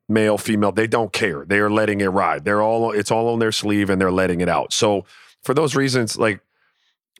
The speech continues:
I think as an athlete, you kinda have to be self-aware, aware of the situation, understand what, what you did to let them down, and just say, "Time, time for me to, you know, go on a vacation, bro." Like, it ain't, there's no, there's no, there's no shame in that, bro.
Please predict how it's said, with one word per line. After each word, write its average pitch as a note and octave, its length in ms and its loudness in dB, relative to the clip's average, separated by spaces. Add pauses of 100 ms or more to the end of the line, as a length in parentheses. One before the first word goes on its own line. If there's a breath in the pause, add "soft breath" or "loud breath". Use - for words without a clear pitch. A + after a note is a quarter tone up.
I A2 80 2
think A#2 200 -2
as A2 140 0
an G2+ 80 2
athlete, G#2 400 0
you G#2 100 0
kinda G#2 220 0
have G2+ 180 0
to G2 80 -2
be G2 220 0
self-aware, G2 720 0
aware G2 240 0
of F#2 80 -4
the F#2 80 -4
situation, F#2+ 720 0
understand G2 640 0
what, G2 160 -4 (100)
what G2 200 -4
you F#2+ 100 -2
did G2 220 0
to F#2+ 80 0
let F#2 200 0
them F#2+ 160 -2
down, F#2+ 380 0
and F#2+ 160 0
just A#2 240 -2 (500)
say, G2+ 240 0 (200)
"Time, F#2+ 300 0 (180)
time F#2 180 0
for F#2+ 140 -4
me G2 120 2
to, G2+ 200 0 (440)
you G#2+ 120 0
know, A2 260 -2 (300)
go G#2 140 2
on A2 80 2
a A2 60 0
vacation, A#2 480 -2
bro." F2 160 0
Like, G2+ 180 0
it G#2 120 2
ain't, G#2 200 0
there's G#2 180 0
no, A2+ 240 -2
there's G#2 200 -4
no, A2+ 220 0 (800)
there's G#2+ 160 -2
no B2 100 2
shame D3+ 340 2
in B2 100 0
that, G2+ 220 0
bro. B2 120 2